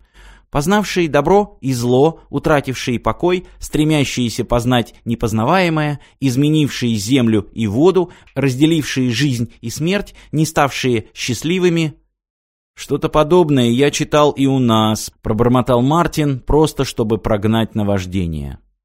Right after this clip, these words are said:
Ирина тихо ответила: «К чему-то подобному приходит любой разум». Тысячелетия боли и крови,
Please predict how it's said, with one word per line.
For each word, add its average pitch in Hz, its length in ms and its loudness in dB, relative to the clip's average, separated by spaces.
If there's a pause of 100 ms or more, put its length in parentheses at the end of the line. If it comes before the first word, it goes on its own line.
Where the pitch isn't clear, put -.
(300)
Ирина 131 400 0
тихо 117 380 -2
ответила: 95 680 -4 (640)
«К - 80 -20
чему-то 120 460 -2
подобному 117 720 -2
приходит 117 580 -4
любой 117 640 -2
разум». 85 640 -8 (960)
Тысячелетия 196 800 0
боли 175 320 4
и 170 260 -4
крови, 127 560 2